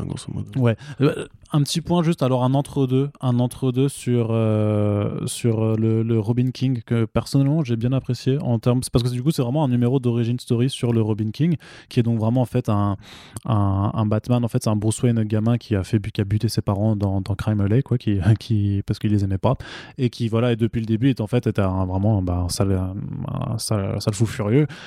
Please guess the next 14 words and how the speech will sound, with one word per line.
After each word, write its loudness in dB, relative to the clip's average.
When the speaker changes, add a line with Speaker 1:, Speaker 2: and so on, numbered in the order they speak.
Speaker 2:
et 2
en 2
fait 0
c'est -2
un 0
numéro 2
qui -6
est -4
dessiné 0
par, 0
euh, 0
Riley 2
Rossmo, 2
euh, 2